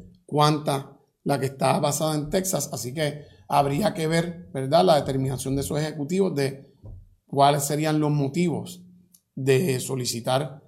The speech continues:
eh, una quiebra para luma. O sea, esto no es meramente, pues, me quitaron el contrato, así que me voy a de-, declarar en quiebra. Eh, hay unos requisitos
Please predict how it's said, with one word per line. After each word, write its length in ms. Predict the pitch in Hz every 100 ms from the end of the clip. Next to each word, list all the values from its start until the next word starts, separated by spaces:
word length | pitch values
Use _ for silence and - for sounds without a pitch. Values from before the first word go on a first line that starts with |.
| - -
eh, 640 | 135 127 123 120 107 92 -
una 240 | 139 143
quiebra 360 | 143 147 147 135
para 200 | 123 110
luma. 240 | 110 110
O 40 | 101
sea, 200 | 120 113
esto 180 | - 131
no 160 | 131
es 60 | 131
meramente, 720 | 127 123 123 127 131 131 135
pues, 360 | 127 123 117 - - - - - -
me 120 | 147
quitaron 320 | 131 135 143
el 80 | 147
contrato, 380 | 147 131 147 147
así 120 | 143
que 80 | 135
me 100 | 131
voy 120 | 135
a 80 | 135
de-, 200 | 135 135
declarar 480 | 131 127 131 127 127
en 160 | 120 113
quiebra. 480 | 156 160 117 95 - _ _ -
Eh, 560 | - 131 123 120 113 110 - _ _ _ _ _ _ _ _ _ _ _
hay 240 | 139 135 147
unos 360 | 160 156 135
requisitos 1160 | 135 135 - 113 - - 139 - - - -